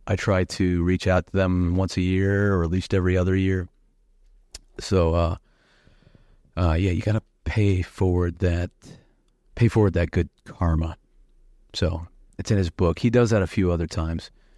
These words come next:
Um, okay, so now he's talking about his early school days, uh, playing in the band and this and that, talking about the headmaster, a Scottish guy,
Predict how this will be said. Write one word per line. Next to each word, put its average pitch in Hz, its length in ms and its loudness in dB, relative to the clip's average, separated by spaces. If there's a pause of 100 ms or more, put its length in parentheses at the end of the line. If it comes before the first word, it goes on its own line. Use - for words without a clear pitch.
(1200)
Um, 98 600 2 (1600)
okay, 95 280 0
so - 140 -2
now 101 180 2
he's 98 160 0
talking 95 340 -4
about 85 460 -2 (200)
his 87 360 -2
early 95 340 2
school 127 540 0
days, 113 880 0
uh, 92 320 -2
playing 95 320 -2
in 90 60 0
the 85 80 -2
band 101 680 0
and 82 300 0
this 92 220 -2
and 90 120 0
that, 87 320 -2
talking 90 240 -2
about 85 160 -2
the 87 80 -4
headmaster, 101 1080 0
a 87 80 0
Scottish 98 560 -2
guy, 92 580 0